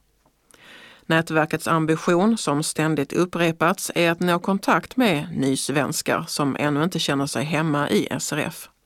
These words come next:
Med olika teman på utlysta möten har vi försökt locka till oss de som saknas och har lyckats få med flera som visar stort intresse. Nätverkets målsättning är att leda medlemmarna ut på vägen till gemenskap i distriktets aktiviteter.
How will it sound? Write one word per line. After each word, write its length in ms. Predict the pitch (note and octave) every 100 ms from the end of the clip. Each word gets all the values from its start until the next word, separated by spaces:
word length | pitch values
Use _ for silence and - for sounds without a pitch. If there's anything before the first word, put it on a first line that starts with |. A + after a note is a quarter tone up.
| _ _ - - - - -
Med 300 | D#3 C#3+ D#3
olika 300 | D3+ D3 C#3+
teman 520 | - F3+ D3+ D3 D3+
på 260 | E3 D3+
utlysta 540 | E3 F3 E3 E3 - D3+
möten 480 | D#3 E3+ - D3 D#3+
har 160 | E3
vi 140 | E3+ E3+
försökt 440 | F#3 - A3 -
locka 260 | E3 E3 E3+
till 280 | C#4 D#3+
oss 140 | D#3 -
de 180 | E3+ D3+
som 200 | D3+ C#3+
saknas 680 | - D#3+ - D3 C#3 - - - -
och 220 | - F3+
har 120 | G3
lyckats 400 | G#3 B3 F#3+ E3
få 120 | - G3+
med 240 | A#3 C3+
flera 400 | - D#3+ E3 C#3+
som 220 | - C#3
visar 300 | A#2 - -
stort 380 | - - D3 -
intresse. 560 | B2 - - - - E3 _ _ _ _ _ _ - - - - -
Nätverkets 640 | - D#3 D#3+ D#3 D3+ D#3 D#3+
målsättning 760 | D#3+ F3+ - D3+ - D#3+ E3+
är 200 | - E3
att 100 | D#3+
leda 340 | D#3+ F3 E3+
medlemmarna 760 | D#3+ E3+ F#3 F3+ D#3+ D#3 E3+ E3+
ut 200 | G3 -
på 120 | F#3
vägen 420 | G#3 G3 D#3 D#3+
till 120 | E3
gemenskap 640 | F3 G#3+ F#3+ C#3+ - C#3+ -
i 140 | D3
distriktets 680 | C#3 C#3+ - D#3+ - C3+ -
aktiviteter. 840 | - D3 - C3 - D3+ - B2